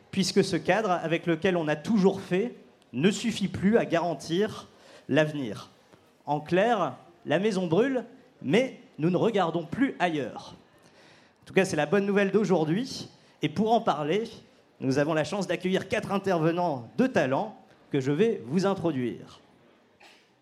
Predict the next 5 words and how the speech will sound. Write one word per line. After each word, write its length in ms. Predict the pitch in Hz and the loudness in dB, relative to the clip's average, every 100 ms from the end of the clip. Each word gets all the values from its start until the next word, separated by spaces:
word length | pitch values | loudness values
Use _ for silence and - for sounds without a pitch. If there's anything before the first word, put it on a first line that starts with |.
| _ _ _ _ _ _ _ _ _ _ | _ _ _ _ _ _ _ _ _ _
Alors, 380 | 143 139 120 - | -2 0 0 -2
pour 160 | 120 | -8
commencer, 600 | - 175 165 - 202 196 156 | -2 -2 -2 0 2 4 2
euh, 180 | 123 | 0
Mélanie, 560 | 131 240 214 175 185 | 2 2 2 0 -2